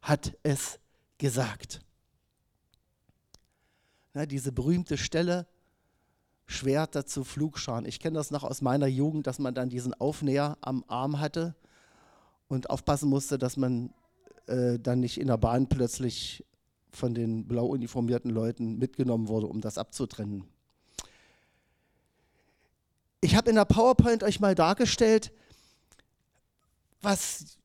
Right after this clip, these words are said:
ja, wirklich, was, was mir so an Gedanken gekommen ist. Und ich denke, dass der Herr mir das auch wirklich so gesagt hat, Vers für Vers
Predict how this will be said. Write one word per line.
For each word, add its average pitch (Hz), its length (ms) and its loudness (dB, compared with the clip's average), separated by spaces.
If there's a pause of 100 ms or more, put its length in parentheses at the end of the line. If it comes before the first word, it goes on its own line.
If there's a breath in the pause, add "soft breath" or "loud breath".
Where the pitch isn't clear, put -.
(140)
ja, 185 260 0
wirklich, 196 240 -2
was, 196 300 -2
was 285 160 -2
mir 214 120 2
so 196 120 0
an 190 160 0
Gedanken 196 340 2
gekommen 226 300 2
ist. 202 120 2
Und 202 120 -2
ich 185 100 -4
denke, 247 240 -2
dass 196 160 -2
der 190 140 0
Herr 220 100 2
mir 220 120 2
das 190 260 -2 (100)
auch - 540 -10
wirklich 208 260 0
so 202 140 -2
gesagt 180 420 0
hat, 202 220 -4 (420 loud breath)
Vers 208 380 2
für 214 120 2
Vers 196 440 0